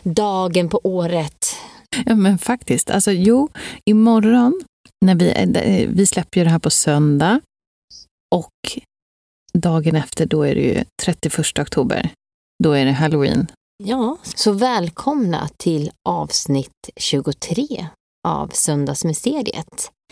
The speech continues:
Speaker 1: Halloween special.
Speaker 2: Säsong fyra.
Speaker 1: Vi ha-, grejen är så här. Ska vi
Speaker 2: Mm.
Speaker 1: säga det att nästa avsnitt som vi ska släppa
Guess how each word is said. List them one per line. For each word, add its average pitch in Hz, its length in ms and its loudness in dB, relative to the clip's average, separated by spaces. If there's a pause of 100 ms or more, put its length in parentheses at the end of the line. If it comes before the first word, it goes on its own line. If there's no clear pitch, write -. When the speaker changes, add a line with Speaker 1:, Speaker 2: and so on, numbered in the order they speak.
(300)
Speaker 1:
Halloween 170 800 0
special. 160 800 -2 (280)
Speaker 2:
Säsong 170 420 2
fyra. 170 480 0 (580)
Speaker 1:
Vi 175 120 0
ha-, 190 200 0
grejen 196 340 2
är 185 100 2
så 208 120 2
här. 190 420 0 (440)
Ska - 100 -2
vi 185 80 4
Speaker 2:
Mm. 180 40 4 (100)
Speaker 1:
säga 185 180 0
det 165 140 0
att - 280 -6 (800)
nästa 214 400 2
avsnitt 180 460 -2
som 180 140 -2
vi 170 80 -2
ska 175 180 -2
släppa 165 460 -2